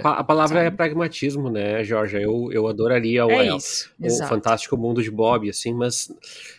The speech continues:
Speaker 1: não sei se, se os nossos ouvintes vão entender a referência, mas, é, seria
Speaker 2: <laughs> Ai, né? A gente é velho
Speaker 1: É,
Speaker 2: agora.
Speaker 1: se,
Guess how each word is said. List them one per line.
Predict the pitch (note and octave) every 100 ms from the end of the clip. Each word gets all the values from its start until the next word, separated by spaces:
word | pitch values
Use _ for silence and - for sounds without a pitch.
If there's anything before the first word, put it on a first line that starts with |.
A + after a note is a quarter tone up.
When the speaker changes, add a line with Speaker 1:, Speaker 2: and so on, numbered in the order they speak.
| _ _ _ -
Speaker 1:
não | C3
sei | E3
se, | D3+ D#3+ C#3+
se | -
os | A#2
nossos | B2+ -
ouvintes | B2 A#2+
vão | B2+
entender | A#2 A2+
a | A#2
referência, | A#2 G#2+ B2+ C#3
mas, | C3 B2+ -
é, | C3 A#2+ A2 G#2+ G#2 G2+ F#2+ F#2 _ _
seria | - - C3+ B2+ C3+ D#3+ F3
Speaker 2:
<laughs> | -
Ai, | G#3 B3+ D4 C4+ B3
né? | A#3+ B3+
A |
gente | C4 C4 B3+
é | D4+
velho | A#3+ A#3 A3+
Speaker 1:
É, | G#3+ G#3+
Speaker 2:
agora. | F3 E3+ -
Speaker 1:
se, | - A#2+